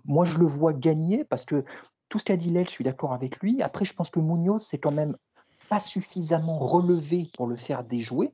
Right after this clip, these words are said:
encore, parce qu'on a vu contre, bah, le début du combat contre Yann, quand même, les deux, deux premiers rounds, il est encore vraiment dangereux, hein.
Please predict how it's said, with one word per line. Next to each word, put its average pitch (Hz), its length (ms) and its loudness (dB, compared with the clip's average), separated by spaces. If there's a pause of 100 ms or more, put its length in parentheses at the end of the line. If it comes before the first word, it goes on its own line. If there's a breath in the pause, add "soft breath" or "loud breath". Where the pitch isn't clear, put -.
encore, - 460 -2 (460 loud breath)
parce - 100 -10
qu'on 135 180 0
a 139 80 4
vu 151 160 -2
contre, - 440 -6
bah, 113 180 -2
le 104 180 -4
début 127 280 -2
du 147 100 -8
combat 139 260 -2
contre - 320 -6
Yann, 135 320 0
quand 113 120 -4
même, 131 200 -2
les 104 220 -4 (340)
deux, 214 280 0
deux 180 180 0
premiers 233 320 0
rounds, 320 160 -4
il 214 80 0
est 160 60 0
encore - 260 -6
vraiment 190 300 0
dangereux, 160 440 -2
hein. 113 140 -4